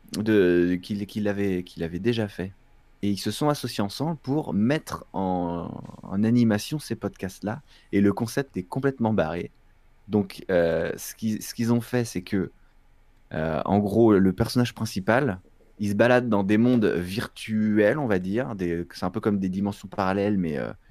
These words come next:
qui sont simulées. Il va dedans, il se retrouve vraiment dedans avec un avatar différent à chaque fois.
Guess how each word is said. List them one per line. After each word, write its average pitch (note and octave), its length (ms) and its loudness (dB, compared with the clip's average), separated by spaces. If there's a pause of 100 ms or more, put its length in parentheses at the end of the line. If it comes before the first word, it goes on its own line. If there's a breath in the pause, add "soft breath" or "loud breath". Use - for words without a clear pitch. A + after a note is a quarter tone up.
(140 soft breath)
qui - 120 -16
sont F#2 160 -8
simulées. F#2+ 600 2 (1160 soft breath)
Il G2+ 100 2
va G#2+ 120 4
dedans, G2 320 4
il C3 40 -4
se - 100 -12
retrouve E2+ 260 -8
vraiment G2+ 240 0
dedans F#2+ 260 0
avec G2+ 200 -4
un D#2 100 -4
avatar D#2+ 380 -4
différent E2 360 -10
à E2 40 -8
chaque - 200 -14
fois. - 260 -6